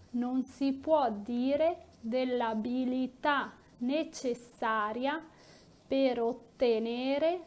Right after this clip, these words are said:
la giusta cremosità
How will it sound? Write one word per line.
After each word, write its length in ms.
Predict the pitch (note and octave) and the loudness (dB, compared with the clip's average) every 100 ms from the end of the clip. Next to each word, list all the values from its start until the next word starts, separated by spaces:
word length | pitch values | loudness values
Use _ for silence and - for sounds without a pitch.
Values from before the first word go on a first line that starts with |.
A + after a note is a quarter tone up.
| - | -8
la 360 | B3 A3 A3 | -4 -2 -2
giusta 800 | G#3 A#3+ A#3 C4 - - D4 D#4 - | -4 -6 -6 -6 -10 -6 -4 -4 -8
cremosità 1200 | C4+ C4+ D4 C#4 C4+ A#3 B3 A3+ - C4+ D#4 | -2 0 2 2 0 -4 -6 -8 -2 0 0